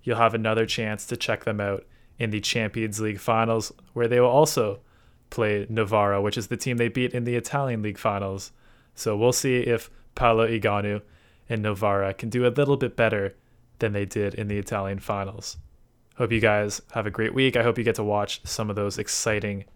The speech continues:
games happening, especially Lube versus Perugia. Pretty much every game in that series is gonna be a classic. Hopefully we don't have too many more incidents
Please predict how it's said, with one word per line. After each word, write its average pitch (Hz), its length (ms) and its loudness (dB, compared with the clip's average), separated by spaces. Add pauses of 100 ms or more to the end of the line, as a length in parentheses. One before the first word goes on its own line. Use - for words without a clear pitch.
(380)
games 104 360 -6
happening, 113 520 0 (140)
especially 123 580 0 (280)
Lube 110 300 0
versus 104 280 -8
Perugia. 107 720 -2 (380)
Pretty 156 180 2
much 110 180 0
every 107 240 0
game 101 260 -2
in 101 60 -2
that 104 140 -4
series 107 280 -4
is 104 120 -8
gonna 117 180 0
be 104 140 -2
a 101 40 -2
classic. 104 640 -4 (360)
Hopefully 131 340 2
we 117 100 -2
don't 107 200 0
have 107 200 -2
too - 140 -6
many 117 140 -2
more 104 180 -2
incidents 107 580 -4